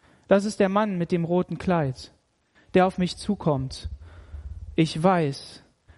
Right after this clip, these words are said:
dass das, was ich einnehme, das Reich, das ich einnehme, dass das auf Geheiß Gottes ist, dieses Gottes Jahwe,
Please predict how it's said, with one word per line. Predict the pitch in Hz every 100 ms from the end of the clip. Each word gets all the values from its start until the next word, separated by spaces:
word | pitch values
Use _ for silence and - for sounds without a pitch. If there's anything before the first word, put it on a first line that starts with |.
| _
dass | - 160 -
das, | 208 202 -
was | 156 -
ich | 220 -
einnehme, | 190 185 165 143 143
das | 143 139 -
Reich, | 175 175 -
das | - 151
ich | - 196 -
einnehme, | 170 156 139 135 135 143 - _ - - - - _ _ _ - - -
dass | 156 -
das | 175 170 - - - - -
auf | 151 -
Geheiß | 147 151 156 - -
Gottes | 156 151 -
ist, | - 131 - - - _ _ _ _ _ -
dieses | 156 147 139
Gottes | - 156 151 -
Jahwe, | 160 151 147 135 131 131